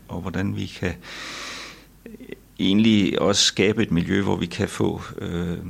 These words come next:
nogle kortere beslutningsprocesser, altså hvor, hvor medarbejderne, der ved noget om arbejdsprocesserne, også, øh, i højere grad kan få omsat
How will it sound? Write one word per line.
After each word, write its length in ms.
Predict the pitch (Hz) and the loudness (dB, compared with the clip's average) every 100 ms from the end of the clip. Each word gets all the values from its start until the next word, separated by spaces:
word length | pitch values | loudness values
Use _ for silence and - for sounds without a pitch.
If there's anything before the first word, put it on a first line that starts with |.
| 87 104 - - - - - | -12 -14 -18 -18 -16 -12 -6
nogle 340 | 92 90 90 | 0 0 0
kortere 400 | - 98 98 113 | 2 2 2 0
beslutningsprocesser, 920 | - - - - - - 90 95 87 | 0 -2 -2 -2 -4 -6 -4 -2 -2
altså 240 | 85 80 92 | -4 -4 -4
hvor, 260 | 92 92 | 0 0
hvor 260 | - 87 92 | -2 -4 -2
medarbejderne, 920 | 92 95 107 - 85 92 90 87 90 87 - | 0 0 0 -2 -4 -4 -2 -2 -4 -8 -6
der 80 | 87 | -2
ved 260 | 98 - | 0 0
noget 340 | 98 92 98 - | -2 -2 -2 -4
om 340 | 92 87 104 | -6 -8 -8
arbejdsprocesserne, 960 | 85 85 - - 90 87 85 - 87 - | -6 -6 -8 -10 -10 -8 -8 -8 -10 -8
også, 380 | - 95 - | -8 -8 -8
øh, 180 | 95 92 | -8 -8
i 140 | - 92 | -10 -8
højere 340 | 90 98 95 - | -6 -6 -6 -10
grad 300 | - - - | -10 -10 -10
kan 180 | - 95 | -8 -8
få 120 | - | -6
omsat 360 | 87 85 - | -6 -6 -6